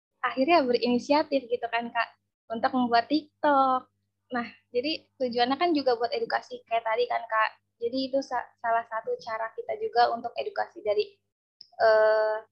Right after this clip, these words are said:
ilmu yang kita dapat gitu untuk masyarakat. Jadi boleh banget nih untuk teman-teman dikepoin TikToknya dari K S P. Ada di at K S P Mata K U N J ya, Kak.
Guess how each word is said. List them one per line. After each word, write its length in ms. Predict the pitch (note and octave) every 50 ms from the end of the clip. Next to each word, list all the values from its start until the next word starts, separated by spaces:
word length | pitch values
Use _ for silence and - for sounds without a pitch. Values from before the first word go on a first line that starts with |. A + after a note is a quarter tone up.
| _ _ _ _ -
ilmu 320 | A#3+ A#3+ A#3+ A#3+ B3 B3
yang 160 | B3 A#3+ A#3
kita 160 | A#3 A#3 A#3 A3
dapat 320 | A3 A3 - - C4 -
gitu 160 | A#3 A3 -
untuk 240 | - A3 G#3+ - A3
masyarakat. 600 | A3+ A3 G#3+ - A3 G#3+ G#3 G#3 _ - A#3 A3+ A3
Jadi 320 | A3 A3 A#3+ C4+ C4 A#3+
boleh 160 | A3 A3+ A3
banget 320 | A3+ A#3 B3 C4 C4 B3+ -
nih 240 | B3+ B3 A#3+ A#3+ A#3
untuk 160 | A#3 A#3 -
teman-teman 560 | - A3 A3 A3 G#3+ A3 A3+ A#3 B3 A#3+ A#3
dikepoin 560 | A#3 A3 A3 G#3+ G#3+ _ - A3+ A3+ A#3 A#3
TikToknya 480 | - - - - G#3+ - - A3+ G#3+ G3+
dari 240 | G#3 G#3 G#3 G#3+ -
K 60 | G3+
S 240 | G#3 - - - _
P. 80 | - G#3+ G3 - - - - -
Ada 160 | - - A3+
di 480 | A3 A#3 A#3 A3+ A3+ A3+ A3 - - _
at 300 | - C4 D4 E4+ E4+ - _ _ _ _ _ _ _ _
K 40 | - A3 A3 A3+ A3+
S 40 | - -
P 80 | A#3+
Mata 240 | A#3 A#3+ A#3 A#3 A3+ - -
K 220 | A#3+ A#3 A#3 -
U 20 |
N 140 | A#3 A#3+ B3+ A#3
J 220 | B3+ A#3+ A3 G#3
ya, 20 |
Kak. 360 | G3+ - F#3+ F#3+ F3+ F#3 -